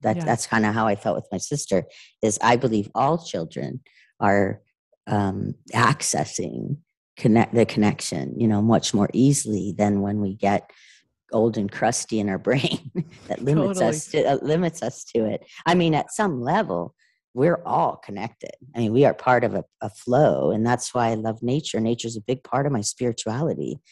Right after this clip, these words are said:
Speaker 1: Like,
Speaker 2: Mm.
Speaker 1: um, whether it's, you know, what, what, how we can understand the human journey in nature's eyes. And I feel like everything,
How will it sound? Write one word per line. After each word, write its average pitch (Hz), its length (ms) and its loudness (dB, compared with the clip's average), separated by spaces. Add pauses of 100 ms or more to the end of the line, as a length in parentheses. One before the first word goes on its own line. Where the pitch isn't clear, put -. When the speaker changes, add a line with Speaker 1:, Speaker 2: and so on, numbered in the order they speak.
(140)
Speaker 1:
Like, 180 260 0
Speaker 2:
Mm. 160 160 -10
Speaker 1:
um, 113 280 0
whether 113 340 2
it's, - 360 -2
you 131 80 -2
know, 113 360 -2 (300)
what, 117 320 0
what, 127 240 0
how 117 180 2
we 117 100 4
can - 160 -8
understand 110 420 -2
the 107 40 -2
human 123 360 -2
journey 104 460 -4
in 117 140 -4
nature's 113 420 -4
eyes. 117 480 0
And 107 200 -6 (440)
I - 60 -20
feel 127 220 4
like 104 400 2
everything, 120 520 2